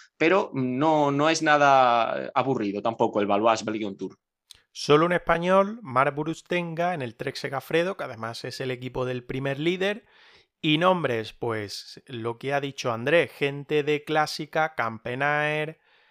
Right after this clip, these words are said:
Speaker 2: eh, Taco van der Horn, eh, ¿quién más veo por aquí? Eh, hombre rápido como Sam Bennett,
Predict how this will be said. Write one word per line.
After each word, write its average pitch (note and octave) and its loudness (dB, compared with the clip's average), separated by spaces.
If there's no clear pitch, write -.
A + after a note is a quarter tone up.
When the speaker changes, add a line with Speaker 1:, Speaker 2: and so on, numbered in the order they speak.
Speaker 2:
eh, A2 -2
Taco C3+ 0
van C3+ -2
der C#3 -6
Horn, D#3 2
eh, A#2+ 0
¿quién B2+ -4
más A#2 -6
veo A2+ -6
por A2 -6
aquí? A#2 -8
Eh, A2+ -10
hombre C#3 0
rápido C3+ 0
como C3+ -4
Sam C3+ -4
Bennett, E3 -2